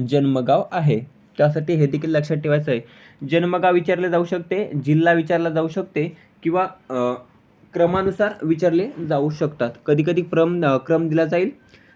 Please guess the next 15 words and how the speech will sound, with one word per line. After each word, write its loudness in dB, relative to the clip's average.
क्रमानुसार 0
लावा. 4
तर -2
पहिला 4
असणार -2
आहे -2
उबादांडा, 0
दुसरा 0
असणार 0
आहे 0
शिरवाडे, 2
तिसरा 0
असणार -2
आहे -4
अंबाजोगाई, -2